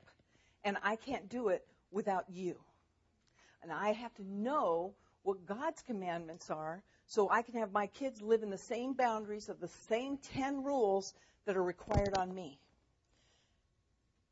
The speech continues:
And that's how you train up your children, is that you keep the same guidelines and the same rules that are required of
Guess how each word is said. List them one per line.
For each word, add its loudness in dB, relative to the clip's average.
And -4
that's -6
how -16
you -12
train -18
up -20
your -18
children, -20
is -14
that -6
you -12
keep -12
the -18
same -2
guidelines -6
and -12
the -16
same -4
rules -2
that -8
are -4
required -10
of -16